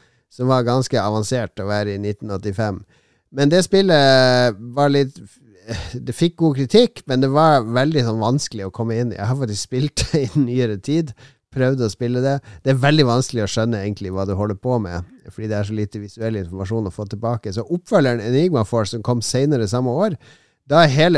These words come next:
øverdelen av skjermen er, eh, som en film, der du ser styrkene dine. Og spillet går ut på å velge, velge den karakteren, gå to rom til høyre, trykk på en knapp, og så kan du velge neste karakter, og da gjør,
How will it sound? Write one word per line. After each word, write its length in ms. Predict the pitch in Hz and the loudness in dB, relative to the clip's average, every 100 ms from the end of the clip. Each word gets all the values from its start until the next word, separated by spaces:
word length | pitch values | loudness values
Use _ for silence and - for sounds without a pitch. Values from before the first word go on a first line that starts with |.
| 131 | 4
øverdelen 400 | 139 165 135 107 | 2 4 2 0
av 80 | 107 | 0
skjermen 460 | 143 147 110 101 85 | 2 2 0 -4 -6
er, 320 | - 120 113 101 | -4 -2 -2 -4
eh, 380 | 95 98 92 90 80 82 | -6 -6 -8 -10 -18 -10
som 160 | 117 | -6
en 80 | 110 | -4
film, 380 | - 185 80 80 - _ _ | 4 4 4 -6 -16 _ _
der 160 | 120 117 | -6 -4
du 60 | 113 | -2
ser 460 | - 143 131 110 98 | 0 2 2 0 -4
styrkene 540 | 123 135 - 107 98 | -4 -4 -4 -6 -4
dine. 240 | 98 95 85 - _ - - _ - | -8 -8 -10 -14 _ -20 -20 _ -4
Og 320 | 131 135 135 131 | 2 4 4 2
spillet 320 | - 190 202 | 0 2 4
går 220 | 127 127 | 4 2
ut 100 | 143 | 2
på 80 | 127 | 2
å 80 | 117 | 2
velge, 400 | 117 139 139 117 110 107 107 104 110 117 | 2 0 0 0 0 0 -2 -2 -2 -2
velge 300 | 123 113 107 87 98 90 101 | -2 -2 -4 -8 -14 -18 -10
den 240 | 120 127 | -6 -2
karakteren, 540 | 127 127 156 196 190 156 117 | -2 0 0 0 0 -4 -4
gå 160 | 120 147 143 127 110 139 - | 4 6 6 4 0 -8 -4
to 140 | 147 147 | 2 4
rom 160 | 135 143 | 4 2
til 140 | 127 117 | 0 0
høyre, 300 | 123 131 170 | 2 2 0
trykk 240 | 123 123 - | 0 -4 -4
på 160 | 117 | -6
en 80 | 98 | -2
knapp, 320 | 131 220 - | 0 0 -2
og 160 | 113 113 | -6 -4
så 80 | 131 | -2
kan 160 | 131 | -2
du 80 | 120 | 0
velge 240 | 117 117 113 | -2 -2 -2
neste 320 | 127 - 147 | -2 -4 -4
karakter, 400 | 123 120 156 139 123 | -2 0 -2 -2 -4
og 160 | 117 | 0
da 140 | 165 190 | 4 6
gjør, 320 | 143 190 | 6 4